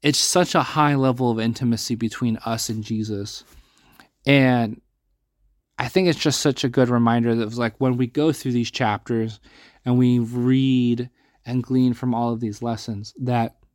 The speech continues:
this is a journey that God wants us to take, uh, within our own hearts. And that when we read these chapters and verses, me specifically, I'm reminding myself that, hey, I should be going through all of these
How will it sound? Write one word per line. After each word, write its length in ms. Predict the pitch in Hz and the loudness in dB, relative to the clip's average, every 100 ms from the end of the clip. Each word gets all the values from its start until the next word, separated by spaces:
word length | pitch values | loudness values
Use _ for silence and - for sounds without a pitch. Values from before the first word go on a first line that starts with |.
| _ _ _ _ _ - | _ _ _ _ _ -8
this 220 | 135 160 170 | 0 2 2
is 120 | 151 | 4
a 80 | 139 | 2
journey 400 | 117 127 131 127 | 2 2 2 2
that 220 | 117 107 | -2 -2
God 260 | 123 120 | 0 0
wants 280 | 120 120 113 | 0 -2 -4
us 120 | 117 - | -8 -10
to 100 | 110 | -10
take, 520 | - 113 104 107 _ _ _ _ _ _ _ _ _ | -6 -6 -6 -10 _ _ _ _ _ _ _ _ _
uh, 180 | 131 120 | 0 2
within 300 | 123 123 135 | 2 2 2
our 180 | 120 117 | 2 0
own 140 | 120 | -2
hearts. 520 | 113 - 107 92 - - | -2 -2 -4 -6 -18 -8
And 340 | 127 120 120 - _ _ - | -4 -2 -4 -8 _ _ -4
that 160 | 131 135 | 0 4
when 160 | 139 | 4
we 160 | 135 127 | 4 2
read 300 | 131 160 143 | 2 0 0
these 160 | 127 | -2
chapters 460 | - 127 117 - 113 | -2 -4 -4 -4 -6
and 140 | 113 | -6
verses, 600 | 110 113 107 117 117 - - _ _ _ - | -4 -4 -4 -4 -4 -6 -14 _ _ _ -4
me 240 | 135 147 | 0 2
specifically, 840 | 135 - - 147 135 123 120 110 104 | 0 -4 -2 0 -2 -2 0 0 0
I'm 200 | 113 120 | -2 0
reminding 400 | 123 123 127 120 | 2 2 2 0
myself 360 | 113 - 113 | -2 -4 -6
that, 200 | 120 107 _ _ _ _ _ _ _ | -6 -10 _ _ _ _ _ _ _
hey, 200 | _ 135 - | _ -8 0
I 120 | 135 | 0
should 180 | 139 151 | 0 0
be 100 | 147 | 2
going 220 | 139 131 | 2 0
through 180 | - 131 | 0 -2
all 180 | 120 117 | 0 0
of 180 | 113 | -2
these 360 | 110 107 104 - | -2 -4 -6 -12